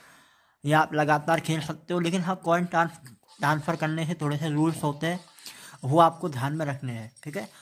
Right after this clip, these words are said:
और वो रूल्स क्या है उसका भी मैंने एक वीडियो बनाया है जो कि मैं डिस्क्रिप्शन में डाल दूंगा, वो आप देख लेना,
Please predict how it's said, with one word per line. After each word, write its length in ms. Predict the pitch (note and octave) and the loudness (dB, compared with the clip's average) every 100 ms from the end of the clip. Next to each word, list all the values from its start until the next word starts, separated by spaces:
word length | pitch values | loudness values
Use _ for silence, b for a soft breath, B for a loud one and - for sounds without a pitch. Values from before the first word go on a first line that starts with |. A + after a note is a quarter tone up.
| B - | B -6
और 100 | D3 | -4
वो 260 | C3+ E3+ G3 | 0 4 4
रूल्स 420 | D3 D#3+ F3+ - - | 4 2 2 -2 -6
क्या 140 | D#3 | -4
है 220 | C#3+ D#3+ - _ _ _ _ _ _ b b b b | -2 -6 -10 _ _ _ _ _ _ b b b b
उसका 400 | D3 C3+ F3+ F#3 | -12 -8 -2 0
भी 180 | F3+ F#3 | 0 0
मैंने 280 | F3 E3 F3+ | -2 -2 -4
एक 160 | F3 D#3+ | -4 -4
वीडियो 240 | D#3 F3 | -4 -4
बनाया 360 | D#3+ D3+ D3+ D3+ | -4 -4 -4 -4
है 240 | E3 - _ _ _ _ _ _ - | -6 -10 _ _ _ _ _ _ -8
जो 200 | D3 D#3+ | -2 -2
कि 260 | D#3 F3 F3 | 2 2 4
मैं 240 | D#3+ D#3+ D3 | 2 2 2
डिस्क्रिप्शन 460 | C#3+ - D3 D#3+ | -2 -6 -6 -4
में 140 | D#3 D3+ | 0 4
डाल 220 | C#3+ D3 | 4 2
दूंगा, 220 | D#3+ E3 | 0 -2
वो 120 | E3 D#3 | 2 2
आप 180 | D#3 | 2
देख 240 | C#3 D3 C3+ | 0 -2 -2
लेना, 240 | C3+ A2+ | -4 -4